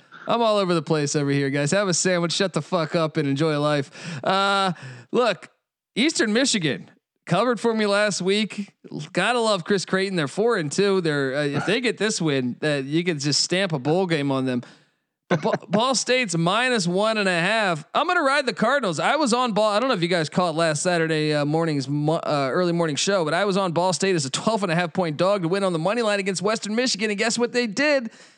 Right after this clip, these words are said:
They did exactly that. Give me the Cardinals minus one and a half against Eastern Michigan. Nick, what are you doing?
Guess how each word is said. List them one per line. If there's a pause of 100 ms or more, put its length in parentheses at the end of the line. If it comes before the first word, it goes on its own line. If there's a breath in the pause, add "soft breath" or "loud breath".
(140 loud breath)
They
did
exactly
that. (280 loud breath)
Give
me
the
Cardinals
minus
one
and
a
half (320)
against
Eastern
Michigan.
Nick,
what
are
you
doing?